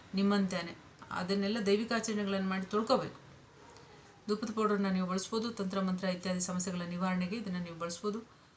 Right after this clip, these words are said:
ಹಣಕಾಸಿನ ಅರ್ಜನೆಗೆ ಲಕ್ಷ್ಮೀ ಕೃಪೆ ಪ್ರಾಪ್ತಿ ಧೂಪದ ಪೌಡರ್ ಕೂಡ ಲಭ್ಯ ಇದೆ. ಇದನ್ನು ಕೂಡ ನೀವು, ಆ, ಹಣಕಾಸಿನ ಅರ್ಜನೆಗೆ ಬಳಸ್ಕೋಬೋದು, ಸಕಾರಾತ್ಮಕವಾಗಿ ಬಳಸಿ.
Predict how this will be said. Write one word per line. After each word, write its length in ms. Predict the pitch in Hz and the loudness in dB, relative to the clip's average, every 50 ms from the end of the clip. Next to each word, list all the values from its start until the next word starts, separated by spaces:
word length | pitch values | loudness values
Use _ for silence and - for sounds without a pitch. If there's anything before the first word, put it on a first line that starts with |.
| - - - - - | -20 -20 -20 -8 0
ಹಣಕಾಸಿನ 560 | - 185 185 190 185 - 196 185 - 190 185 180 | 2 4 4 4 4 2 0 0 0 0 0 0
ಅರ್ಜನೆಗೆ 320 | 180 175 175 175 170 170 | -2 -2 -4 -6 -4 -4
ಲಕ್ಷ್ಮೀ 280 | 170 170 170 - 214 202 | -4 -4 -4 -6 -8 -8
ಕೃಪೆ 220 | - 220 214 208 | -6 -8 -8 -4
ಪ್ರಾಪ್ತಿ 300 | - 208 196 - - 196 | -2 -4 -2 -2 -4 -4
ಧೂಪದ 260 | 185 190 - 185 180 | -2 -4 -4 -6 -6
ಪೌಡರ್ 240 | - 202 185 180 180 | -4 -4 -4 -4 -4
ಕೂಡ 120 | 185 185 | -4 -4
ಲಭ್ಯ 280 | 180 175 175 175 175 175 | -4 -4 -4 -6 -6 -6
ಇದೆ. 140 | 175 175 208 | -6 -6 -8
ಇದನ್ನು 360 | - - 180 175 180 185 185 | -8 -8 -8 -4 -2 -2 -2
ಕೂಡ 180 | 185 190 175 175 | -2 -4 -6 -6
ನೀವು, 460 | 170 170 170 170 170 - - - 180 | -8 -8 -8 -10 -10 -12 -10 -10 -8
ಆ, 220 | 175 170 170 170 | -6 -6 -6 -6
ಹಣಕಾಸಿನ 380 | 175 180 175 180 175 - 175 175 | -6 -6 -6 -6 -6 -6 -8 -8
ಅರ್ಜನೆಗೆ 380 | 170 170 160 175 170 170 170 | -8 -8 -8 -8 -8 -10 -10
ಬಳಸ್ಕೋಬೋದು, 460 | 170 160 170 175 175 - - 190 190 190 | -10 -10 -8 -8 -6 -6 -6 -6 -6 -6
ಸಕಾರಾತ್ಮಕವಾಗಿ 720 | - 185 170 170 165 170 165 - - 180 - 175 175 170 | -8 -8 -8 -8 -10 -10 -10 -10 -12 -12 -10 -10 -10 -10
ಬಳಸಿ. 280 | 170 170 180 - - | -4 -2 0 -2 -2